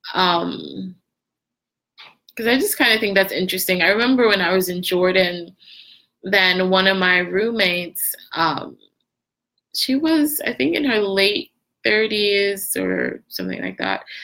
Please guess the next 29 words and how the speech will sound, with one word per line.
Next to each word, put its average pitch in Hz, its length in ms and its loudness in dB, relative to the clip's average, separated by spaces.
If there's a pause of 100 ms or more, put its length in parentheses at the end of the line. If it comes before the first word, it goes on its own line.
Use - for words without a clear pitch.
(640)
And, 202 480 6
you 202 80 4
know, 180 80 2
she 196 160 -2
wasn't 180 500 0
married 185 680 2
yet, 175 320 2
and 175 160 -10
she 170 640 -2 (180)
mentioned 262 400 -2
something 190 260 -2
like 175 200 0
that 160 240 -2
about 170 140 -8
the 180 100 -4
difficulties 165 880 -4
of 156 260 -8
being 160 400 -2
married. 196 580 2 (420)
And 214 120 -4
so 220 100 4
I 208 120 4
had 196 120 0
just 196 260 0
asked 196 420 -2
her, 180 260 0
like, 170 200 -4
in 175 100 -6
the 165 120 -8